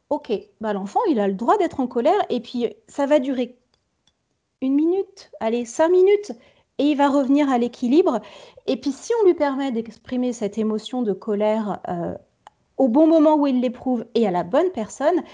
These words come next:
eh ben, elle va pas ressurgir sous forme de crise de stress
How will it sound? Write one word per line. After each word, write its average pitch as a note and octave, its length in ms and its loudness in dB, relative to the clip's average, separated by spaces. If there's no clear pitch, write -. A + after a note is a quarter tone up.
eh A3+ 80 -2
ben, A3 120 0
elle A3 60 0
va G3+ 140 -2
pas F4 220 2
ressurgir B3+ 640 -4
sous - 160 -12
forme A#3+ 360 -2
de G#3 100 -2
crise A3+ 360 -6
de G#3 120 0
stress A3+ 480 -4